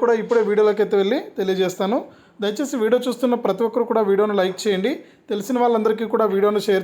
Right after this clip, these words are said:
చేయండి. చాలామంది మన ఛానల్ చూస్తున్నారు కానీ సబ్స్క్రైబ్ చేసుకోకుండా, దయచేసి సబ్స్క్రైబ్ చేసుకుని ప్రతి ఒక్కరు కూడా వీడియో కింద, ఆ, లైక్ బటన్ ఉంది, లైక్ చేసి షేర్ చేసేయండి. అప్పుడే ప్రతి వీడియోను కూడా మీరు అందరికంటే ముందుగానే తెలుసుకుంటారు.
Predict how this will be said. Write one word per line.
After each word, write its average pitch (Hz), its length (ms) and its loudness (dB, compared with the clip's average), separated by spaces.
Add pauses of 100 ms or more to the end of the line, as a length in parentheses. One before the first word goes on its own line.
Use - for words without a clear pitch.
చేయండి. 196 280 0 (400)
చాలామంది 262 460 0 (1120)
మన 214 180 -2
ఛానల్ 233 320 0
చూస్తున్నారు 240 420 2
కానీ 233 180 4
సబ్స్క్రైబ్ 220 440 0
చేసుకోకుండా, 208 500 0 (480)
దయచేసి 220 420 -2
సబ్స్క్రైబ్ 226 440 -2
చేసుకుని 233 340 0 (420)
ప్రతి 208 240 -4
ఒక్కరు 240 240 0
కూడా 240 220 2
వీడియో 208 240 4
కింద, 220 160 0 (500)
ఆ, 190 40 -2 (140)
లైక్ 196 220 0
బటన్ 220 220 -2
ఉంది, 208 200 0
లైక్ 196 220 2
చేసి 220 200 -2 (100)
షేర్ 185 240 -2
చేసేయండి. 185 400 -2 (500)
అప్పుడే 240 240 -2
ప్రతి 202 220 -2
వీడియోను 214 320 0
కూడా 208 140 2
మీరు 208 140 2
అందరికంటే 196 360 -2 (100)
ముందుగానే 185 380 -4
తెలుసుకుంటారు. 180 520 -2